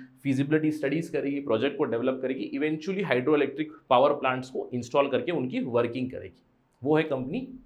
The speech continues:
एनएचपीसी। और एनएचपीसी आपको ध्यान रखना है, it is a mini ratna category one पीएसयू, public sector undertaking। तो आप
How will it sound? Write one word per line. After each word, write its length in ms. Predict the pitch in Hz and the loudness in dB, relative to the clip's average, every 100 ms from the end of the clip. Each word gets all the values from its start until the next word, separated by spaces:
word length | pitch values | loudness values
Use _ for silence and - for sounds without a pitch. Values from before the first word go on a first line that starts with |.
| - | -10
एनएचपीसी। 640 | 117 113 - - 104 - - _ _ _ _ _ _ _ | -4 -4 -6 -12 -14 -14 -20 _ _ _ _ _ _ _
और 160 | 165 - | -2 2
एनएचपीसी 640 | 156 190 185 - 208 226 220 | 2 2 0 -6 -8 -4 -2
आपको 240 | 180 - | 0 0
ध्यान 200 | 139 147 | 0 0
रखना 200 | 139 139 | 0 -2
है, 220 | 190 151 | -2 -2
it 80 | 135 | -2
is 80 | 143 | 0
a 120 | 240 - - - | 0 -4 -14 -14
mini 320 | 117 131 180 | -6 0 2
ratna 300 | 196 175 - | 4 2 0
category 500 | 180 135 120 147 165 147 | -2 -2 0 0 0 2
one 140 | 151 | 0
पीएसयू, 600 | 147 135 135 127 131 113 | -2 -6 -2 -2 -2 -4
public 340 | 110 113 131 | -4 -2 -4
sector 300 | - 117 - | -4 -4 -2
undertaking। 720 | 233 - 104 104 117 113 - 117 | -4 -6 -8 -6 -6 -8 -12 -8
तो 60 | - | 2
आप 280 | 175 - | 2 2